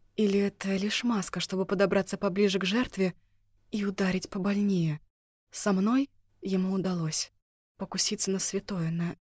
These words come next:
любимую бабушку. Он не смог бы поступить более гнусно, разве что навредить родителям, но те слишком далеко. Едва Чарльза увели, а оперативники покинули особняк,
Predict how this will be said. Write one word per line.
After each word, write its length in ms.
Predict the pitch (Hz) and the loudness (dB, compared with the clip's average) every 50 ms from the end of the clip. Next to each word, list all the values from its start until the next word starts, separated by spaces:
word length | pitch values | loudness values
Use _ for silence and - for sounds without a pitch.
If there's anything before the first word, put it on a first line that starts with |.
| _ - | _ -6
любимую 500 | 190 196 180 170 190 185 185 190 202 208 | -2 -2 0 0 2 2 2 2 0 0
бабушку. 600 | 196 208 190 170 151 160 - - - - 156 - - - - - - - - _ _ - _ _ - _ - | 0 0 0 0 0 -2 -4 -4 -4 -6 -6 -6 -8 -16 -20 -20 -20 -20 -20 _ _ -20 _ _ -14 _ -2
Он 160 | 196 190 196 | 0 2 2
не 80 | 214 | 2
смог 340 | 214 - - 226 220 220 202 | 2 0 0 0 0 0 0
бы 100 | 175 175 | -2 -2
поступить 520 | 175 - 170 - - 190 180 - 190 175 175 | -2 -4 -4 -4 -6 -6 -4 -4 -4 -4 -4
более 340 | 175 190 190 180 180 185 | -2 -2 0 0 0 0
гнусно, 520 | 180 196 190 185 175 165 - - 165 165 170 | 0 2 2 0 0 0 -2 -2 -2 -2 0
разве 260 | 180 180 175 185 180 | 0 -2 -2 -2 -4
что 300 | - - - 190 180 175 - - - - - - - _ - | -4 -2 -2 -2 -4 -4 -6 -12 -20 -20 -20 -20 -10 _ 0
навредить 500 | 196 190 180 180 190 185 190 196 - - | 2 2 4 2 2 0 0 -2 -2 -2
родителям, 560 | 196 196 185 208 240 - - 190 175 170 175 | -2 -2 0 0 -2 -2 -2 -2 -2 0 0
но 100 | 175 175 | -2 -2
те 280 | - - - - 208 185 | -4 -4 -6 -4 -2 -2
слишком 460 | - - - 180 175 - - 180 180 | -2 -2 -2 -2 -2 -2 -2 -2 -2
далеко. 500 | 175 180 185 202 - - 180 170 156 156 _ _ _ _ _ _ _ _ _ _ _ _ _ _ _ _ _ _ _ _ _ | 0 0 -2 -2 -4 -2 -2 -2 -2 -2 _ _ _ _ _ _ _ _ _ _ _ _ _ _ _ _ _ _ _ _ _
Едва 360 | - 180 190 165 175 185 190 180 | -4 -4 -2 -2 0 0 0 0
Чарльза 480 | - - 196 185 180 180 170 175 175 | 0 0 0 0 0 0 0 0 0
увели, 420 | 175 170 170 180 185 202 220 220 - _ _ _ _ _ _ _ - | 0 2 2 2 2 2 0 -2 -4 _ _ _ _ _ _ _ -2
а 140 | 180 180 | 2 2
оперативники 680 | 180 175 - 190 190 185 - - 190 185 180 170 - 175 | 2 2 2 0 0 0 0 0 2 2 2 0 -2 -4
покинули 480 | - 180 175 - - 185 180 180 175 | -2 -4 -4 -2 -2 -2 0 0 0
особняк, 640 | 175 175 - - 175 170 185 196 208 233 - - | 0 0 -2 -2 -2 -2 -2 -2 -2 -4 -6 -12